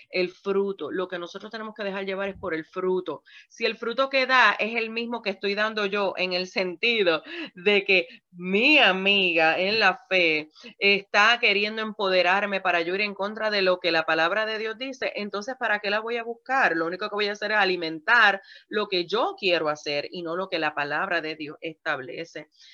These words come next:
Entonces, esto, un, mm, esto es demasiado importante, que nosotros, nosotros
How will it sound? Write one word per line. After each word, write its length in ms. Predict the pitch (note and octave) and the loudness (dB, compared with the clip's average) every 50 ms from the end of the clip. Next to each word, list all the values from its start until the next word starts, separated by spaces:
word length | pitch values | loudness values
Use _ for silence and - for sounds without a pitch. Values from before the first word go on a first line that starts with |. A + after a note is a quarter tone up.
| - - _ - | -20 -14 _ -6
Entonces, 380 | G3+ G#3 G3+ G3+ G3 A3+ - - - | -6 -4 -4 -4 -4 -6 -8 -6 -4
esto, 420 | G#3 A3 A#3 A#3 - G#3+ G3+ - - | -4 -4 -4 -4 -8 -12 -12 -10 -10
un, 240 | G3+ G#3 G#3+ A3 G3+ - _ _ | -10 -10 -8 -10 -14 -18 _ _
mm, 440 | F#3+ F#3+ F#3+ G3 G3 G3 F#3+ G3 F#3+ F#3+ | -10 -8 -8 -6 -6 -6 -8 -8 -8 -6
esto 240 | - G3 F#3+ G3 A#3+ | -6 -6 -6 -8 -10
es 100 | A3 G3 | -12 -8
demasiado 1400 | F#3 G#3 G3 F#3+ F3 E3+ D#3+ - - _ _ G3 G#3 G3+ G3+ G#3 G#3+ G#3+ A3 A3+ A3+ G#3+ G3+ G3+ G3 - - _ _ | -8 -8 -6 -8 -8 -10 -12 -16 -20 _ _ -18 -16 -12 -6 -2 0 2 2 4 2 2 0 0 -4 -6 -8 _ _
importante, 1200 | - G3 G3 G#3 A3+ A3+ G#3+ - _ - F#3 E3+ E3+ E3+ - D#3 D3 C#3+ C#3+ D3+ - - C3+ C3+ _ _ _ _ _ _ _ _ | -10 -10 -8 -8 -10 -12 -16 -16 _ -4 -2 -2 -2 -2 -4 -4 -4 -4 -6 -12 -16 -16 -16 -16 _ _ _ _ _ _ _ _
que 160 | - A3 G3+ F#3 | -4 -2 -2 0
nosotros, 600 | F3+ F3 E3+ F3 F3 E3+ G3+ G3+ G3+ F#3+ F3+ - | -2 -4 -6 -8 -8 -8 -8 -8 -8 -10 -12 -10
nosotros 540 | F#3+ F#3 F3+ F3+ - F3+ - G#3 G3+ - | -8 -8 -8 -6 -8 -8 -8 -8 -10 -10